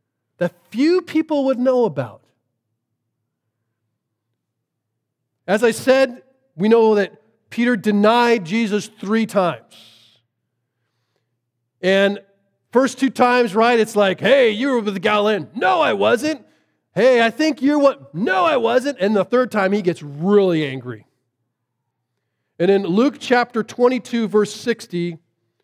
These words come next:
this is the third time. It says, "But Peter said, 'Man, I do not know what you're talking about.'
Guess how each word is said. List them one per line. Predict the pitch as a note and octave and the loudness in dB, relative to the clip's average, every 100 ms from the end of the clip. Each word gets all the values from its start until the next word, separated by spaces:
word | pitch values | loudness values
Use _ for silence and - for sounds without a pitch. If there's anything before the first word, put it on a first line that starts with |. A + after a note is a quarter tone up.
| _ _ | _ _
this | G3+ A3+ | -2 -2
is | A3+ | -6
the | G#3+ | -6
third | - A#3+ A3+ A3 | 0 0 0 -4
time. | - A3+ G3 C3+ G#2+ _ _ _ _ _ _ _ _ _ _ _ _ _ _ _ _ _ _ _ | -6 -2 -2 -2 -10 _ _ _ _ _ _ _ _ _ _ _ _ _ _ _ _ _ _ _
It | D#3+ | -4
says, | A3+ G3+ | 0 0
"But | D3+ A3+ G#3+ - | 2 0 0 -4
Peter | C#4 D4 D4 | -2 0 0
said, | - A#3+ G3+ D#3 C3 _ _ _ _ _ | 0 0 0 -2 -10 _ _ _ _ _
'Man, | F3 G4+ C5 G#4+ D4+ E3+ D3+ - _ _ _ _ _ _ _ _ _ _ _ _ _ | 0 2 4 2 0 -2 -8 -18 _ _ _ _ _ _ _ _ _ _ _ _ _
I | F#4 G4+ G#4 A#3 D#3+ | 0 4 2 0 0
do | F4+ G#4 G#4 F4+ | 4 6 4 2
not | F4+ F#4 F4+ | 2 2 0
know | D4 E4+ F4 F4 D#4+ | 0 0 2 2 2
what | E4 E4 - | 2 2 -2
you're | D#4+ | -4
talking | - E4+ C#4+ C#4+ B3 | -2 0 0 0 0
about.' | G3+ F#3 B2 - | 0 -2 -4 -14